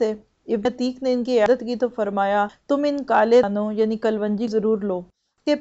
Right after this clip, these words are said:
पाँच या सात दाने लेकर इनको पीस लो।" यानी चंद दाने, यानी कि चम्मच भर भर पिएं, क्योंकि ये गर्म भी होती है ना, फिर का असर उलट भी सकता है।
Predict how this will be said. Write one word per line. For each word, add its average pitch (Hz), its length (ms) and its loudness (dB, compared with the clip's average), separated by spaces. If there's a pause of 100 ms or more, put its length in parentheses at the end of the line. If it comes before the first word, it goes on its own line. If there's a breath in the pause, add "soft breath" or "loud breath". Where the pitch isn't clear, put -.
पाँच 247 300 2
या 277 80 2
सात 226 340 2
दाने 214 160 -2
लेकर 214 340 0
इनको 214 260 0
पीस 196 320 -8
लो।" 175 160 -6
यानी 247 180 -6
चंद 302 340 -4
दाने, 196 300 0
यानी 247 160 -6
कि 285 100 -4
चम्मच 233 300 -2
भर 220 220 -4
भर 226 160 -2
पिएं, 180 280 -10 (360)
क्योंकि 233 160 -8
ये 269 80 -2
गर्म 254 320 0
भी 262 100 -2
होती 202 300 -2
है 208 80 -4
ना, 302 100 -10 (120)
फिर 220 100 -2
का 214 140 2
असर 208 280 -2
उलट 208 340 -2
भी 208 140 -2
सकता - 160 -4
है। 175 100 -4